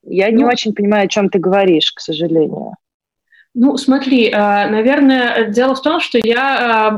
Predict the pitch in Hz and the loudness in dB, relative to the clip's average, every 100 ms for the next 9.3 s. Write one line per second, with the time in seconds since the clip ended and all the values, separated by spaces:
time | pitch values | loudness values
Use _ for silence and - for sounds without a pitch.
0 | - 220 214 214 214 - - 220 240 269 | -4 -6 -4 -4 -6 -10 -10 0 0 2
1 | 277 - 240 302 247 247 240 277 277 220 | -2 0 -2 -2 -2 -2 -2 -4 -6 -4
2 | 233 240 220 226 233 233 - - 247 339 | -4 -4 -6 -8 -6 -6 -8 -4 -2 0
3 | 302 254 - 220 214 220 202 - - - | 0 -2 -4 -4 -2 -2 -4 -6 -18 -20
4 | - 240 247 214 208 294 277 254 214 214 | -2 0 0 -2 2 2 2 2 2 2
5 | 214 208 247 247 240 214 226 226 226 220 | -2 -2 0 0 -2 -4 -2 0 0 0
6 | 233 240 294 349 311 - 233 240 226 - | -2 -4 -2 0 0 -2 -2 -4 -4 -8
7 | _ - 220 269 269 269 233 233 226 277 | _ -8 -4 -2 2 2 2 0 -4 -2
8 | 339 349 - - 233 - 294 247 254 220 | -4 -6 -10 -6 -2 0 2 2 0 -2
9 | 220 208 196 | 0 -2 -4